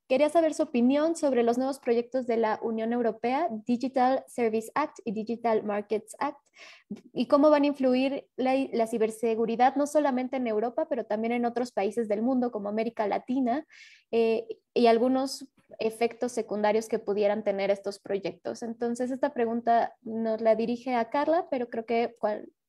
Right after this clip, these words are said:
los dos ponentes pueden dar elementos para esta discusión. Entonces, si quieren, eh, empezar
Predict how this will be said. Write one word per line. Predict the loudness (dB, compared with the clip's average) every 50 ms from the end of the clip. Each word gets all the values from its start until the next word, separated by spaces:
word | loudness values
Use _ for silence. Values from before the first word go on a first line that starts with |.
| _ _
los | -4 -2 -2 -2 0
dos | 0 -2 -2 -2
ponentes | -4 -2 -2 -2 -2 -2 -4 -6 -2
pueden | 0 0 0 2 0
dar | 0 0
elementos | 0 -2 -2 -2 -6 -6 -6 -8 -10 -8
para | -6 -4 -4 -4
esta | -4 -4 -4
discusión. | -4 -4 -4 -6 -6 -2 -2 -2 0 -2
Entonces, | -4 -2 -2 -4 -4 -2 -2 -2 -2 -2 -4 -4 -14 -20 -20 -20 -20 -20 _
si | _ -8 -8 0
quieren, | 2 2 4 4 2 2 2 0 -2 -4 -8 _ _ _ _ _
eh, | -6 -4 -2 0 0 0 -2 -2 -4 -8 -10 -4
empezar | -4 -4 0 0 -2 0 2 2 4 6 6 6 4 4 0